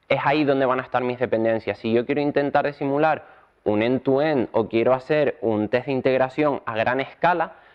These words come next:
yo simplemente con cambiar la definición o moquear la definición en mi app, ya voy a poder trabajar con mi aplicación al completo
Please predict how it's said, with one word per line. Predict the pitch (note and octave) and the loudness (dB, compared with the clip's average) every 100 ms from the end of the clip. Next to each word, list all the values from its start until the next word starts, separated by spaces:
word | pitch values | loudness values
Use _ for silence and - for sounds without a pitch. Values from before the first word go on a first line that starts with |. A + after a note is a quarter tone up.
| _ | _
yo | - A#2 D3 D3 | -8 0 2 0
simplemente | - D#3+ D#3+ D#3+ D#3 D#3+ D3+ A#2+ | -4 0 0 2 0 0 0 0
con | - A#2+ | 0 -2
cambiar | A#2 A#2+ B2 | 0 2 2
la | C#3 C#3 | 2 2
definición | C#3 - C#3 C3 C#3+ D3 | 0 -4 -4 -2 -2 -2
o | - A#2 | 0 0
moquear | A2+ A2+ A#2 | -2 -2 0
la | B2 | 0
definición | B2+ - C3+ B2+ C#3 C3 - | 0 -2 -4 -2 -2 -2 -4
en | A#2 G#2+ | -2 0
mi | A2+ | 0
app, | A#2+ C#3 C3+ D#3+ - - - | 0 -2 -2 -4 -6 -20 -2
ya | B2 C3 | 2 4
voy | D3+ D3 | 4 2
a | |
poder | D3 D3 D3 | 2 2 2
trabajar | C#3 C3+ C3+ C3 A#2 | 0 0 0 -4 -2
con | - A#2+ | -2 0
mi | A#2+ | 2
aplicación | A#2 A#2 A2+ A2 - A#2 G#2 - | 0 0 -2 -2 -2 -4 -4 -2
al | G#2 A#2 G#2+ | 0 0 0
completo | A#2+ A2+ - D3 F#3+ A3 C#4 | 0 0 0 2 4 2 -2